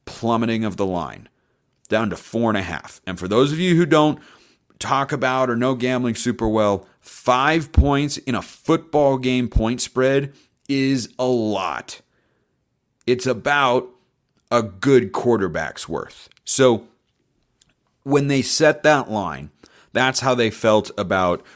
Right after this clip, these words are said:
Utah, is that on average, they're about nine and a half points better than Florida. And they think half the people will bet Florida plus nine and a half, and half the people will bet Utah minus nine and a half.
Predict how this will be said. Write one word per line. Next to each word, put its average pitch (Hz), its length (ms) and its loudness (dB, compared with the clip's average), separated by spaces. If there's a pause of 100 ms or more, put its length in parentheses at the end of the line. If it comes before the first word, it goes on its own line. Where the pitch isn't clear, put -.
Utah, 85 580 -4
is 98 140 -4
that 101 140 0
on 120 180 0
average, 113 400 0
they're 107 120 0
about 104 260 0
nine 107 240 -2
and 104 100 -2
a 95 40 -4
half 95 260 -4
points 92 300 -4
better 82 460 -4 (320)
than 87 160 0
Florida. - 640 -4
And 90 140 -6
they 92 100 -4
think 85 260 -8
half 95 260 -2
the 87 100 -10
people 92 300 -4
will 87 120 -2
bet 87 360 -2 (500)
Florida 90 540 2 (560)
plus 143 320 2
nine 127 200 2
and 123 120 2
a 117 40 0
half, 120 360 0
and 87 100 -6
half 104 200 -2
the - 60 -20
people 107 300 -2
will 104 80 0
bet 98 220 2
Utah 98 340 -2
minus 90 440 -4
nine 71 200 -8
and 60 100 -18
a 60 60 -16
half. - 360 -18